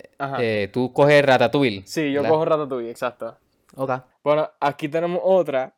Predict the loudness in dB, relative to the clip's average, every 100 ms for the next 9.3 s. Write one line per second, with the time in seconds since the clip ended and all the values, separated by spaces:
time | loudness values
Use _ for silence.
0 | -8 -8 -8 _ -6 -4 -4 -6 -4 -4
1 | 0 -2 -2 -6 -6 -6 -6 -18 _ _
2 | -6 -4 -2 -2 -4 -2 -2 0 -4 -6
3 | -8 -6 -4 -6 -6 -10 -14 -20 _ _
4 | _ _ -6 -2 -2 -2 -4 -4 -8 -10
5 | -12 -14 -16 _ _ _ -10 -8 -6 -6
6 | -4 -6 -6 -6 -6 -6 -6 -8 -8 -6
7 | -8 -6 -6 -4 -4 -4 -6 -8 -10 -8
8 | -6 -6 -8 -12 -8 -6 -4 -6 -6 -6
9 | -8 -8